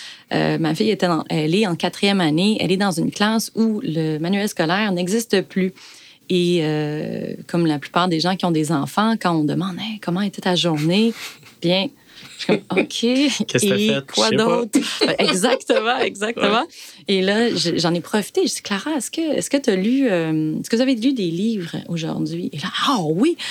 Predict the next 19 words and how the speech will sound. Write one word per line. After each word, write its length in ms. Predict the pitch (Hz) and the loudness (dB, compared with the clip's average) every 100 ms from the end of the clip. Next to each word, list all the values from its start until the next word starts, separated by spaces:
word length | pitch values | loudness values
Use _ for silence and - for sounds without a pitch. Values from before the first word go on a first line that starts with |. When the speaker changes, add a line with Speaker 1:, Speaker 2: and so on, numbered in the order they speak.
| - - | -10 -4
Speaker 1:
on 180 | 180 175 | 0 2
a 100 | 170 | 0
fait, 440 | - 262 269 262 | 0 2 4 4
euh, 480 | 170 165 156 156 156 - | 2 2 2 0 -2 -2
on 80 | 202 | -2
a 60 | 208 | 0
fait 120 | 302 | -2
de 80 | - | 0
l'appréciation 880 | 262 - 285 - 285 269 - 226 226 | -2 0 -2 0 -2 -2 0 0 2
d'œuvres. » 540 | 160 226 - - - _ _ _ _ _ 165 | 2 0 0 -6 -14 _ _ _ _ _ 0
Le 120 | 175 | 2
mot 200 | 208 - 202 | 2 2 2
œuvre 320 | 254 226 185 - | 2 2 -2 -2
et 120 | 180 - | -2 0
appréciation 1000 | 226 - 277 - 254 233 214 240 247 233 | -2 2 0 2 2 2 0 2 4 2
étaient 400 | 180 185 - 208 | 2 0 0 0
collés. 380 | 208 - 220 269 | 2 0 2 0
J'ai 40 | 208 | 0
comme, « 160 | 185 | -6